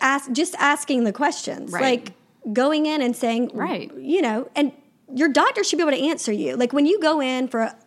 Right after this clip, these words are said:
Speaker 1: a, a gynecology appointment, like,
Speaker 2: Right.
Speaker 1: they strap your legs up and you're like, "Wait, what are you putting in me? Like, what? Wait, what's that? Like, put my leg on the sternum. What are you
Speaker 2: Right.
Speaker 1: gonna do?" And when it,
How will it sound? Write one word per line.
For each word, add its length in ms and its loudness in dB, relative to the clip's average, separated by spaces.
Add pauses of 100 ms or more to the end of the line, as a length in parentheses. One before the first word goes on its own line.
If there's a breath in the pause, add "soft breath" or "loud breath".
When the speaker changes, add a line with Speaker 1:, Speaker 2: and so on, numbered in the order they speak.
Speaker 1:
a, 180 0 (760 loud breath)
a 40 4
gynecology 840 2
appointment, 720 -6
like, 360 0
Speaker 2:
Right. 200 -6
Speaker 1:
they 260 2
strap 320 0
your 100 0
legs 220 0
up 80 -4
and 60 0
you're 80 2
like, 100 -2
"Wait, 300 2
what 100 4
are 40 4
you 120 4
putting 240 2
in 140 2
me? 180 0
Like, 180 -2
what? 300 -2 (240 loud breath)
Wait, 220 0
what's 220 -2
that? 300 0
Like, 280 -4
put 100 -4
my 80 0
leg 160 0
on 60 -2
the 80 -2
sternum. 360 -2
What 140 -2
are 40 2
you 60 2
Speaker 2:
Right. 60 -2
Speaker 1:
gonna 140 0
do?" 400 0 (420 loud breath)
And 180 0
when 120 2
it, 180 -6